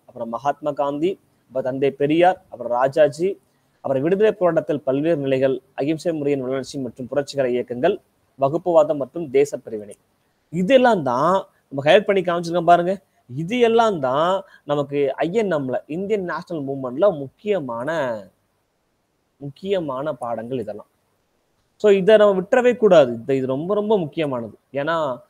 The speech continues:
நமக்கு பத்து யூனிட்ஸ்க்கு இருக்கு ஜி எஸ்ல. ஒரு ஜி எஸ்ல ஒரு ஒன்பது யூனிட் மேக்ஸ் சேர்த்து மொத்தம் பார்த்தீங்கன்னா, ஹண்ட்ரட் கொஸ்டினுக்கு ஒரு பத்து யூனிட்ஸ் இருக்கு. அந்த பத்து யூனிட்ல இப்ப நம்ம பார்த்த இந்த யூனிட்ஸ் எல்லாம் பார்த்தீங்க அப்படின்னா, ஹிஸ்டரி எல்லாம் பார்த்தீங்கன்னா, மூணு யூனிட்ஸ் கவர் ஆகுது. யூனிட் ஃபோர் ஹிஸ்டரி கவர் ஆகுது, யூனிட் செவன்ல ஹிஸ்டரி கவர் ஆகுது,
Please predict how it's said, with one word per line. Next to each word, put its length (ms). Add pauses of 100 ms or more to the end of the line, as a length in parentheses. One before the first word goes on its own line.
(180)
நமக்கு 260
பத்து 340
யூனிட்ஸ்க்கு 340
இருக்கு 260
ஜி 200
எஸ்ல. 360 (340)
ஒரு 180
ஜி 160
எஸ்ல 160
ஒரு 100
ஒன்பது 340
யூனிட் 280
மேக்ஸ் 320
சேர்த்து 280
மொத்தம் 300
பார்த்தீங்கன்னா, 400
ஹண்ட்ரட் 260
கொஸ்டினுக்கு 360
ஒரு 120
பத்து 280
யூனிட்ஸ் 180
இருக்கு. 240 (480)
அந்த 260
பத்து 380
யூனிட்ல 580 (260)
இப்ப 220
நம்ம 160
பார்த்த 460
இந்த 200
யூனிட்ஸ் 240
எல்லாம் 220
பார்த்தீங்க 340
அப்படின்னா, 280
ஹிஸ்டரி 220
எல்லாம் 240
பார்த்தீங்கன்னா, 420
மூணு 300
யூனிட்ஸ் 120
கவர் 180
ஆகுது. 220
யூனிட் 220
ஃபோர் 240
ஹிஸ்டரி 200
கவர் 200
ஆகுது, 300 (320)
யூனிட் 220
செவன்ல 300
ஹிஸ்டரி 200
கவர் 180
ஆகுது, 340